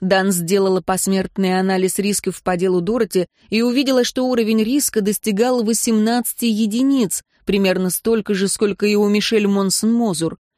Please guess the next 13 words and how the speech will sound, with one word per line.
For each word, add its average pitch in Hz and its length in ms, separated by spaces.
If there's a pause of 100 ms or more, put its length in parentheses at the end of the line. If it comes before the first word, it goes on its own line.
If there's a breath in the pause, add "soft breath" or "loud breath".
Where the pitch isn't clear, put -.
(160)
Дороти 226 560
была 220 360
в 185 100
группе 226 400
наивысшего 220 880
риска 220 400
стать 202 300
жертвой 202 480
убийства 202 560
на 196 160
почве 220 340
домашнего 202 560
насилия, 196 720